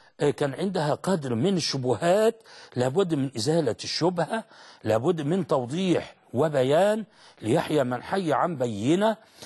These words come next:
ويهلك من هلك أيضًا عن، آه، بينة. ما هو خذوا على سبيل المثال الحصر، الناس تردد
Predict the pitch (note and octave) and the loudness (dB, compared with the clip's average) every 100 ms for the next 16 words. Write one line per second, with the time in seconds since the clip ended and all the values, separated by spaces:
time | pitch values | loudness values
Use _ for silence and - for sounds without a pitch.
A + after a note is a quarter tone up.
0 | - A#2+ D#3 D#3+ D3+ B2+ C3+ A#2+ C3 F3+ | -8 0 2 2 0 0 -2 -2 0 -2
1 | - - F3+ F3 C#3+ B2+ G2+ - - - | -4 -2 0 0 0 0 -2 -8 -20 -20
2 | - G#2 D3 E3+ C#3 - B2+ B2 G#2+ A2+ | -6 -2 0 -2 -4 -2 0 0 0 -4
3 | G2+ C3 G#3 A3 G#3+ - - - G#3 A#3 | -2 0 2 2 0 -8 -14 -4 0 0
4 | G3+ C#4 A#3+ A3+ F#3 A3+ C4+ G#3 B3+ A#3 | 0 0 0 2 0 -2 -2 0 0 0
5 | E3+ - G3+ - - _ - - - D#3 | -2 -2 -6 -6 -10 _ -20 -20 -4 0
6 | G3 A#3 B3 - G#3+ A3 E3+ C3+ A#2+ E2+ | 2 4 2 2 2 2 2 0 -2 -4